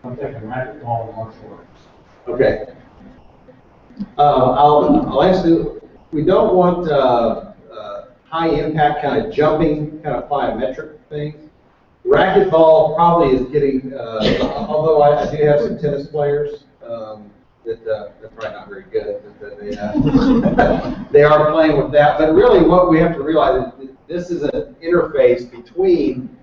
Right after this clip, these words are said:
Speaker 2: the bone, the bone, cement, and metal. Okay, only one of those is you. <laughs> The other two are, are foreign substances. And so there is some shear stress across that. But the nice thing about this implant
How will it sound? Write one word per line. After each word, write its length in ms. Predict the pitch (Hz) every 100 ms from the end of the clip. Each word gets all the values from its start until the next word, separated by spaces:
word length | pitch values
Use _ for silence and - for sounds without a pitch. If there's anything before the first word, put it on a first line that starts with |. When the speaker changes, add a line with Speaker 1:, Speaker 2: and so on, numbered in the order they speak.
| _ _ _ 120
Speaker 2:
the 60 |
bone, 720 | 120 147 156 156 156 - - -
the 80 | 117
bone, 540 | - 147 160 170 170 170
cement, 360 | 135 139 - -
and 80 | 117
metal. 440 | 113 - - - _ _ _
Okay, 220 | 123 123 127
only 180 | 131 127
one 180 | 135 151
of 80 |
those 260 | 127 123 113
is 140 | 104 -
you. 380 | 123 98 98 -
<laughs> 240 | 185 - - - -
The 120 | 117
other 200 | 147 143
two 560 | 143 147 135 131 135 - - _
are, 440 | 127 127 117 - -
are 160 | -
foreign 500 | - - - 320 277 -
substances. 640 | - 440 - - - 180 -
And 120 | _
so 460 | - - 110 - - _
there 240 | 135 156
is 140 | 190 -
some 180 | 135 -
shear 280 | 165 180 180
stress 400 | - 127 117 117
across 400 | - 107 113 -
that. 200 | 110 -
But 80 |
the 40 | 117
nice 240 | 143 170
thing 240 | 180 165 147
about 580 | 139 139 139 - -
this 200 | 139 147
implant 580 | - - - 135 117 117